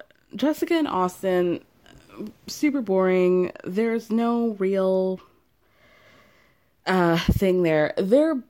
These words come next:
basic thing is that, like, Jessica really wants to tell Austin that she loves him, but she doesn't wanna, like, put herself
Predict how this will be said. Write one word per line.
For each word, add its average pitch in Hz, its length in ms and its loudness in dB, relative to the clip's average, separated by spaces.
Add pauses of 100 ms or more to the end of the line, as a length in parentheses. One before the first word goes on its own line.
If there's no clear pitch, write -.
(160)
basic 220 400 -2
thing 180 280 0
is 170 140 0
that, 170 120 -2
like, 170 180 -2
Jessica 185 400 -2
really 160 300 2
wants 165 220 -2
to 170 60 -16
tell 160 240 0
Austin 151 440 -4
that - 140 -6
she 143 140 -8
loves 185 420 -2
him, 170 480 2
but 156 400 -2
she 175 140 0
doesn't 175 200 2
wanna, 147 380 -4
like, - 220 -8
put 175 120 -4
herself 156 380 -4